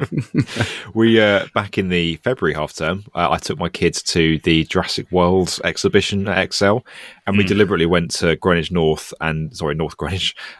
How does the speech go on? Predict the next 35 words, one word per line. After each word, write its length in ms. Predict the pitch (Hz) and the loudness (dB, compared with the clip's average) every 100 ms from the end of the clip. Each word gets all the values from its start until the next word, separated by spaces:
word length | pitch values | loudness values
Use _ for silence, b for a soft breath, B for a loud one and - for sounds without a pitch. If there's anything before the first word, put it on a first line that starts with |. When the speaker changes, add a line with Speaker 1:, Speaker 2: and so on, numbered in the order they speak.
| - | -6
Speaker 1:
and 180 | 95 82 | -4 0
got 160 | 101 | 0
on 220 | 95 92 87 | 2 2 2
the 260 | 85 82 | 2 0
cable 320 | - 101 90 - | -2 -2 -2 -2
car 360 | 87 80 78 | 0 2 0
and 80 | 82 | -2
went 140 | 87 85 | 0 2
over 480 | 82 76 78 73 - | 0 0 -2 -2 -8
to 100 | - | -2
the 100 | 80 | -2
Excel, 300 | - 80 73 | 0 -2 -2
did 120 | 78 | 0
it 40 | 87 | 0
that 160 | 80 | 0
way. 180 | 76 76 | 0 0
So 120 | - 101 | 0 -4
a 80 | 123 | -2
bit 120 | 147 | -2
of 40 | |
a 60 | 123 | -2
fun 300 | - 101 80 | 0 0 0
thing 180 | 82 76 | -4 -4
for 80 | 76 | -8
the 60 | |
kids 180 | - 78 | -8 -8
to 100 | - | -6
do. 220 | 73 69 65 _ _ _ _ | -6 -6 -8 _ _ _ _
And, 360 | 95 95 90 87 - | -2 -2 -2 -6 -6
uh, 240 | 92 87 85 | -2 0 0
the 140 | 92 | -2
big 180 | - 127 | -2 -2
expensive 800 | 110 - 98 87 - 78 - - - | -4 -4 -4 -4 -6 -6 -10 -18 -4
trip 260 | - 67 - | -2 -2 -4
to 420 | - 80 76 | 0 2 2